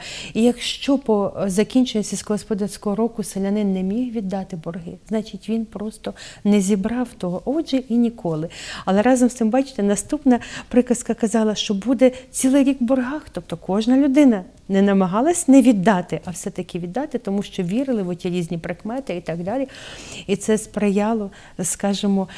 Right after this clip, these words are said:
е, тому, що між собою жили дружно, один одному допомагали, як допомагає Миколай, е, в багатьом-багатьом стражденним, нужденним людям, і про що говорив сьогодні отець Миколай, про ті чуда зцілення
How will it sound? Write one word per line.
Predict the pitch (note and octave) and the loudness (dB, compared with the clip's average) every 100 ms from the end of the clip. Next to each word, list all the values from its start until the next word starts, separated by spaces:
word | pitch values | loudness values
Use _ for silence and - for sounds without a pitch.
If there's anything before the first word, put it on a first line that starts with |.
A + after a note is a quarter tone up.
| - | -12
е, | - E3+ | -6 -4
тому, | B3 C4+ A#3+ | 2 4 2
що | - G3 | -2 -2
між | F#3+ F#3 | -2 -2
собою | G#3+ F3+ G3 | -4 0 0
жили | F#3 F#3+ F#3 | 0 -2 -2
дружно, | E3+ B3 C4+ F#3+ | -2 -2 -2 -4
один | E3 F#3 | -2 -2
одному | G3+ G3+ F#3 | -2 -2 -2
допомагали, | E3+ E3+ E3 E3 E3+ G#3 A#3 | -2 -4 -4 -4 -4 -2 -2
як | F3+ D#3+ | -2 -2
допомагає | E3 E3+ E3+ F3 F#3 F3 | -4 -4 -4 -2 -4 -2
Миколай, | F3 - F3 G3+ A3+ - - - - - - E3+ | -4 -4 -4 -4 -6 -10 -20 -20 -20 -20 -16 -10
е, | F3+ F3 - - - - | -8 -10 -14 -20 -20 -12
в | F3+ F3 E3+ F3 D#3+ D#3 - | -8 -6 -6 -8 -8 -12 -6
багатьом-багатьом | F#3 G3 F#3+ G3 G#3+ F#3+ F3 F#3 G#3 G3+ | 0 2 2 -2 -2 -2 -4 -6 -6 -8
стражденним, | - F#3 E3+ E3+ G#3 G#3 F#3 | -8 -6 -6 -2 -2 0 -2
нужденним | E3+ D#3+ - F#3+ G3 F3 | -2 -4 -4 -4 -2 -4
людям, | E3 F#3+ F#3+ F3 | -4 -6 -6 -8
і | E3 | -10
про | E3 E3 | -10 -10
що | - E3 | -8 -8
говорив | E3 G3 | -6 -6
сьогодні | F#3+ F3+ E3+ E3+ | -8 -8 -6 -6
отець | E3 E3 - | -4 -6 -6
Миколай, | E3 F3+ G#3 | -8 -4 -4
про | A#3+ F#3+ | -2 -4
ті | E3+ E3+ | -4 -6
чуда | - F3 E3 | -4 -4 -4
зцілення | - - G#3 A#3 G#3 F3+ | -6 -8 -4 -4 -4 -6